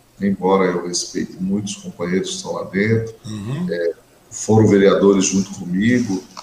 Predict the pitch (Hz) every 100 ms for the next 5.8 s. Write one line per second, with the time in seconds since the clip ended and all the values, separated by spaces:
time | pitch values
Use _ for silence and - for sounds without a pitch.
0 | - 104 110 - _ - - - 85 82
1 | 80 80 - _ - _ 85 - 92 -
2 | 92 98 113 95 - - - - 107 -
3 | - - - - 123 - - 98 107 110
4 | - - _ - - 85 - 95 131 -
5 | 127 - - - 127 123 - -